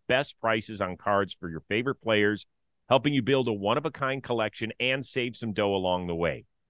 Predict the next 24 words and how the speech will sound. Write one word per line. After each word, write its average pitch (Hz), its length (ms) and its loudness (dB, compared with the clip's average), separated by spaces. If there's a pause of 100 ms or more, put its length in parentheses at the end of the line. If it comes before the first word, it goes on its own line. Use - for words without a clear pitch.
(120)
You 95 180 -4
easily 156 420 0
track 127 360 2
the 107 80 2
value 113 420 4
of 113 60 0
your 90 160 0
favorite 101 380 -2
cards, 135 460 2 (240)
find 104 240 4
the 92 60 0
best - 300 0
prices 139 500 0
with 101 140 -4
eBay 123 420 -2
deals, 113 380 0
and 95 180 -8
see - 160 -10
which 127 260 -8
players 113 320 -2
are 95 100 -4
on 90 120 -2
the 85 80 -2
rise 104 480 2